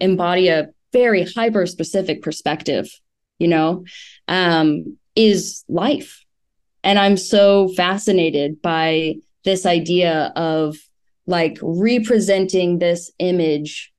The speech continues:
of a beautiful landscape and a beautiful animal in this very sterile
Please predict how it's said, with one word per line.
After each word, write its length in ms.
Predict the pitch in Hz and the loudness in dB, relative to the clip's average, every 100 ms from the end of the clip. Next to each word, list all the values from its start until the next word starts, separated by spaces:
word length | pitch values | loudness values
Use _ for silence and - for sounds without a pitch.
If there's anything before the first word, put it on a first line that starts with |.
| _ _ - | _ _ -6
of 420 | 180 175 170 160 - - | 0 2 2 0 -4 -2
a 100 | 180 | 0
beautiful 520 | 190 214 214 196 165 | 4 4 4 2 0
landscape 600 | 165 165 165 - 160 156 | 0 0 -2 -2 -2 -2
and 140 | 156 175 | -2 -2
a 60 | |
beautiful 520 | 175 185 196 185 175 - | 0 0 0 0 -4 -2
animal 640 | 165 170 165 156 147 - _ - | -2 0 0 -2 -4 -8 _ -4
in 160 | 190 190 | 0 2
this 240 | 180 180 | 0 -2
very 280 | 175 190 208 | -2 2 0
sterile 800 | 208 - 175 180 175 156 147 | -2 -2 0 2 0 0 -4